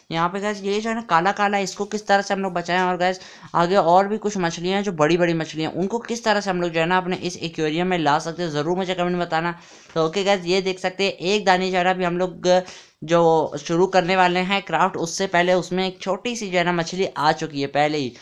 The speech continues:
तो बहुत अच्छा लग रहा है गाइस। इसको तो मैं मारूँ दरमिया-, दरमियान में आकर ना पूरी वीडियो का मज़ा ख़राब कर देता है, इतनी गंदी शक्ल है गाइस इसकी। तो यहाँ पे गाइस, ओ गाइस ये डॉल्फिन,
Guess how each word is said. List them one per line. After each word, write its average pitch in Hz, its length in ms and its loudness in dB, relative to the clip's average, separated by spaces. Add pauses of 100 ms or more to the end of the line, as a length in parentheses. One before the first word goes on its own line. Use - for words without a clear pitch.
(260)
तो 180 100 0
बहुत 160 220 6
अच्छा 190 200 0
लग 175 120 2
रहा 180 100 2
है 185 60 0
गाइस। 185 220 0
इसको 175 260 -6
तो 175 100 -4
मैं 170 120 -2
मारूँ 147 340 -2
दरमिया-, 135 540 -6
दरमियान 143 760 -2
में 185 100 0
आकर 175 140 -4
ना 190 80 -6 (140)
पूरी 196 240 0
वीडियो 156 280 -2
का 185 180 0
मज़ा 151 280 2
ख़राब 147 340 0
कर 127 60 -8
देता 131 180 -2
है, 139 80 -2
इतनी 180 220 -4
गंदी 147 280 0
शक्ल 131 280 -6
है 113 60 -12
गाइस 123 180 -6
इसकी। 120 260 -10 (800)
तो 160 80 -2
यहाँ 156 360 2
पे 180 120 -2
गाइस, 180 240 0
ओ 208 320 4
गाइस 208 300 0
ये 208 160 0
डॉल्फिन, 185 580 2